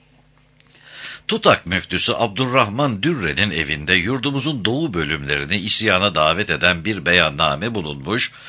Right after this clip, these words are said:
bu beyannamede "Başka hiçbir çare yoktur, silaha sarılacaksınız, isyan edeceksiniz" sözleri yer alıyor,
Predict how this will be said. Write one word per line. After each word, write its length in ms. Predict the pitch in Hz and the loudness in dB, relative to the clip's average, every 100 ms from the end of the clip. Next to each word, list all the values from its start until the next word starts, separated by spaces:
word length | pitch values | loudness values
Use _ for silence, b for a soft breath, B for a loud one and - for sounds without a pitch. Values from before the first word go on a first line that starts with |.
| B B 135 | B B -2
bu 180 | 202 | 2
beyannamede 920 | 170 85 82 76 73 71 73 67 110 - B B - | 6 6 4 0 -2 -2 -2 4 2 2 B B 4
"Başka 300 | 147 - 160 | 6 8 6
hiçbir 320 | 185 175 165 | 6 4 6
çare 320 | 156 151 131 | 6 6 6
yoktur, 400 | 104 101 87 76 | 6 4 -2 0
silaha 360 | - 127 127 143 | 4 6 6 6
sarılacaksınız, 1000 | 104 90 82 82 85 - 78 76 69 - B B | 2 2 2 2 2 2 -4 -4 -4 -8 B B
isyan 520 | 143 135 110 143 165 | 4 4 6 6 6
edeceksiniz" 600 | 110 87 90 - 98 113 | 2 2 2 0 -2 0
sözleri 480 | - 98 78 90 95 | 0 0 0 0 2
yer 180 | 80 76 | 2 2
alıyor, 420 | 76 76 80 | 0 0 0